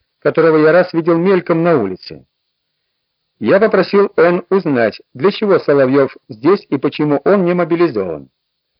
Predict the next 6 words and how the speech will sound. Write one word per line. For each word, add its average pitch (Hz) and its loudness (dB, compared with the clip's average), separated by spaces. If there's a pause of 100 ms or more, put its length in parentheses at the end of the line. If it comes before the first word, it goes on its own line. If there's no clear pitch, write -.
(380)
На 135 -2
первый 226 2
вопрос 104 -8
Соловьёв 143 0
ответил 196 -2
уклончиво, 123 0